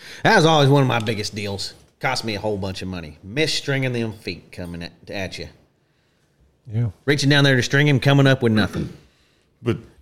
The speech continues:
Speaker 1: Guy Allen could do it and still win the round somehow.
Speaker 3: Yeah. But, uh, you know, uh, I don't think, Cody, you and I, uh, both of our legs are not as long as Guy Allen's.
Speaker 1: <laughs>
Speaker 3: Yeah,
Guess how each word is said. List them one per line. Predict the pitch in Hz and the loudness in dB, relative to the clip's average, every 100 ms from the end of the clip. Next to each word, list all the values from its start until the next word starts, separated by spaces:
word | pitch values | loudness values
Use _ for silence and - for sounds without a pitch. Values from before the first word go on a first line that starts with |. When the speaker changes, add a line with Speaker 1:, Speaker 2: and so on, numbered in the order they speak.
| - | 0
Speaker 1:
Guy | 151 | 2
Allen | 160 185 139 | 4 2 2
could | 107 | 2
do | 113 | 4
it | 143 | 4
and | 117 | 2
still | 139 135 | 2 4
win | 135 | 4
the | 131 | 4
round | 123 135 95 | 2 0 -2
somehow. | 92 98 92 85 - _ _ _ _ _ _ _ | -2 -2 -2 -4 -8 _ _ _ _ _ _ _
Speaker 3:
Yeah. | 95 87 82 82 - _ _ _ _ _ 95 | -8 -6 -6 -8 -12 _ _ _ _ _ -4
But, | 104 92 - | 0 0 -2
uh, | 92 | -6
you | 87 73 | -4 -4
know, | 95 87 76 _ _ _ _ _ _ _ | -4 -6 -8 _ _ _ _ _ _ _
uh, | 90 92 90 90 | -6 -4 -2 0
I | 107 | 0
don't | 120 92 | -2 -2
think, | 113 98 - | -4 -4 -2
Cody, | 107 95 | -2 -2
you | 85 104 113 | -4 -4 -4
and | 95 | -4
I, | 104 90 | -4 -4
uh, | 69 - - - - _ _ _ _ _ _ _ | -6 -8 -14 -14 -18 _ _ _ _ _ _ _
both | 107 110 87 | -4 -4 -2
of | |
our | 95 101 | 0 0
legs | 92 101 82 - | 0 0 -2 -6
are | 80 | -6
not | 85 80 - | -4 -6 -8
as | - 87 | -14 -6
long | 92 85 71 | -4 -4 -8
as | - | -14
Guy | - - - | -18 -18 -8
Allen's. | 50 50 - - - - - - - | -6 -4 -6 -8 -10 -14 -14 -14 -6
Speaker 1:
<laughs> | 139 - - - - 139 - 151 - - - - - _ _ _ - - - | -4 -6 -10 -16 -14 -18 -16 -16 -16 -20 -20 -20 -20 _ _ _ -20 -16 -6
Speaker 3:
Yeah, | 78 90 85 | -2 0 0